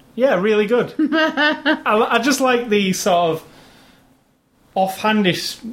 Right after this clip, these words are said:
Speaker 1: offhanded way he is. Like, he,
Speaker 2: Mm-hmm.
Speaker 1: like, shit's going down and he's holding his coffee mug and he's, like, got his sleeves rolled up and he's just, "I don't really give a damn about what's going on. Just
Speaker 2: Yep.
Speaker 1: do what I say."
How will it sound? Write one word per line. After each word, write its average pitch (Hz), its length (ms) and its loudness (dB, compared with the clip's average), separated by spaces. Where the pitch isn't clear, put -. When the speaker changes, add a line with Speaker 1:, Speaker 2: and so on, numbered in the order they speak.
Speaker 1:
offhanded 185 800 -2
way 165 240 2
he 156 220 2
is. 143 200 -2
Like, 127 160 -6
he, 180 320 2
Speaker 2:
Mm-hmm. 233 120 -8
Speaker 1:
like, 175 260 0
shit's 226 300 -4
going 202 260 2
down 170 320 2
and 160 80 0
he's 151 240 -2
holding 160 280 0
his 180 120 0
coffee 151 360 -4
mug 151 420 -2
and 139 120 -4
he's, 139 160 -8
like, 139 420 -6
got 151 120 -6
his 160 140 -8
sleeves 156 340 -2
rolled 151 280 2
up 151 280 0
and 139 100 -4
he's 135 220 -8
just, - 460 -8
"I 240 60 -4
don't 262 100 -2
really 220 180 2
give 214 160 0
a 196 60 0
damn 151 220 2
about 135 260 -4
what's 131 180 -4
going 135 240 -4
on. 147 180 -4
Just 160 220 -8
Speaker 2:
Yep. 226 140 0
Speaker 1:
do 180 200 2
what 156 160 0
I 151 120 0
say." 143 380 -2